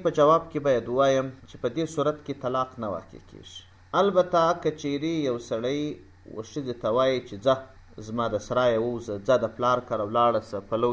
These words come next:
دې پر غاړه واړوه، داسې الفاظ ووایي. د دې درې صورته جوړېدای سي. یو صورت یې دا جوړېدلی سي، یو صورت یې دا دی چې دی دا خبره ورته کوي، په دې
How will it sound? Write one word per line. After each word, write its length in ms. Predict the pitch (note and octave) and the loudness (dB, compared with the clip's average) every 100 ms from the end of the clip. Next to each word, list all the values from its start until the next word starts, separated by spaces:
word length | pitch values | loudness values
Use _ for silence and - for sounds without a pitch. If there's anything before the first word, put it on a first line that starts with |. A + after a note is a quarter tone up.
| A#2 | -2
دې 60 | A2+ | -6
پر 100 | G#2 G#2 | -6 2
غاړه 260 | A#2+ A#2 A2 | 2 2 2
واړوه، 380 | A#2+ B2 A2+ A2 G#2 | 2 2 0 -2 0
داسې 200 | D#3+ D#3 B2+ | 0 2 -2
الفاظ 320 | C3+ D3+ D3 | 0 2 2
ووایي. 360 | C3 A#2+ D2 D#2 - - - | -2 -4 -4 -10 -20 -20 -4
د 20 | D3 | 2
دې 100 | G#3+ G3+ | 2 6
درې 140 | A3+ A3+ | 4 4
صورته 320 | F#3 G3+ G3+ D3 | 4 4 4 0
جوړېدای 420 | B2 G#2+ F2+ E2 D2+ | 2 0 -2 -6 -10
سي. 80 | - - - | -16 -16 4
یو 80 | F#3 G#3+ | 8 8
صورت 260 | A#3 A3+ A3+ | 10 8 8
یې 80 | G#3 G#3 | 8 8
دا 60 | G3+ | 8
جوړېدلی 520 | G3+ F#3+ F#3 G3+ G3 F3+ | 8 8 8 8 8 4
سي، 120 | - F3+ - - D3+ | -2 -4 -6 -6 2
یو 80 | E3+ F3 | 2 6
صورت 220 | E3+ F3 | 6 6
یې 80 | C#3 A#2+ | 6 8
دا 80 | A#2 G2 | 6 4
دی 100 | F2 - - _ | -8 -14 -20 _
چې 80 | C#3+ C#3+ | 0 6
دی 140 | G3 G3+ F#3+ - F3+ | 8 8 4 6 8
دا 80 | F#3 | 8
خبره 320 | E3 D#3+ F3+ E3+ | 6 8 8 8
ورته 200 | D#3 D#3+ | 6 2
کوي، 320 | D3+ - E3+ | 0 -2 -2
په 160 | E3+ C#3 | -2 -4
دې 100 | C3+ | -2